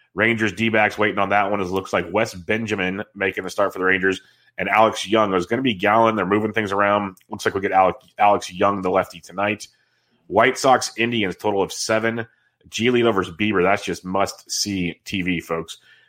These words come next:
Yankees Blue Jays waiting on the total there. Looks like Robbie Ray's gonna take the bump for the Jays versus the Yankees. What can go wrong there? No idea. Brewers Reds, total of eight.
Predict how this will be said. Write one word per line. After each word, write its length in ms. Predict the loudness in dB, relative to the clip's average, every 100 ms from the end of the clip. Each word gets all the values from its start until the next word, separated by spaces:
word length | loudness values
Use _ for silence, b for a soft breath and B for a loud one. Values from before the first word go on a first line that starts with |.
| b
Yankees 420 | 0 2 2 0
Blue 200 | 4 4
Jays 260 | 6 2 2
waiting 180 | 2
on 80 | 2
the 60 | 0
total 320 | 2 2 2
there. 400 | 4 4 2 0 b b -6
Looks 180 | -2
like 220 | 0 0 2
Robbie 260 | 2 2
Ray's 360 | 0 2 2 0
gonna 120 | -4
take 200 | -2 -4
the 80 | -2
bump 260 | 0 0
for 60 | -4
the 80 | -4
Jays 240 | -2 -2
versus 180 | -4 -8
the 60 | -6
Yankees. 400 | -8 -6 -10 -10 _ _
What 200 | -4 -2
can 100 | 0
go 80 | 2
wrong 240 | 4 4 2
there? 220 | 0 -2 -10 _ _ _
No 240 | -4 0
idea. 300 | 0 0 -4 -6 B B B B B
Brewers 380 | 4 8 8 6
Reds, 300 | 4 2 0
total 280 | -2 0 2
of 80 | 2
eight. 220 | 0